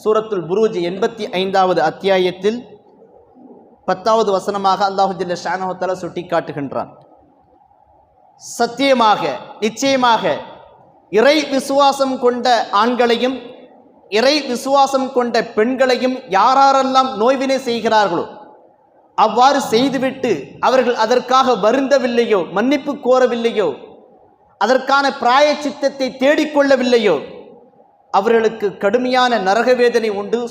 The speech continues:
சுட்டெரிக்கக்கூடிய நரகவேதனை அவர்களுக்கு இருக்கிறது" என்பதாக அல்லாஹு ஜல்ல ஷானஹு தஆலா இந்த வசனத்தில் சுட்டிக்காட்டுகிறார், சத்தியமிட்டு சுட்டிக்காட்டுகிறார். இந்த வசனத்திற்கு கீழாக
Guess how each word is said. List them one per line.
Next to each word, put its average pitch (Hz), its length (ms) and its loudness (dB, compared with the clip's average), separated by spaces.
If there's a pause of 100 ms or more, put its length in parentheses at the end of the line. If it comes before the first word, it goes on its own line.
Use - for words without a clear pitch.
சுட்டெரிக்கக்கூடிய 233 1120 -2 (100)
நரகவேதனை 208 640 0
அவர்களுக்கு 185 580 -4
இருக்கிறது" 220 580 -4
என்பதாக 180 580 -4
அல்லாஹு 202 340 -2
ஜல்ல 180 280 -8
ஷானஹு 170 300 -8
தஆலா 175 140 -6
இந்த 156 140 -8
வசனத்தில் 156 540 -10
சுட்டிக்காட்டுகிறார், 147 760 -10
சத்தியமிட்டு 156 580 -12
சுட்டிக்காட்டுகிறார். 123 800 -16 (1600)
இந்த 185 240 -2
வசனத்திற்கு 196 760 -4
கீழாக 185 580 0